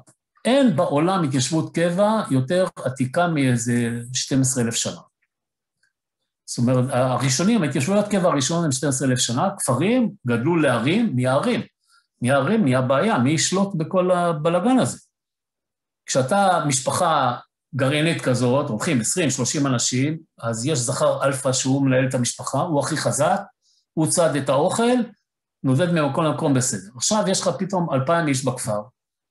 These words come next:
אחד צריך ל-, לחפור את התעלות מהנהר לשדות, אחד צריך לחרוש, אחד, מי המנהל? מה, נלך מכות, כמו אצל החיות,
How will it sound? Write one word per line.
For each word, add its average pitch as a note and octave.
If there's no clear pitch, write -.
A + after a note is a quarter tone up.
אחד F3
צריך E3
ל-, D3
לחפור D#3
את C3+
התעלות B2+
מהנהר B2
לשדות, G#2+
אחד C3+
צריך C3
לחרוש, A2+
אחד, C#3+
מי G3+
המנהל? D3+
מה, C3+
נלך C3+
מכות, D#3
כמו D#3
אצל D3
החיות, D#3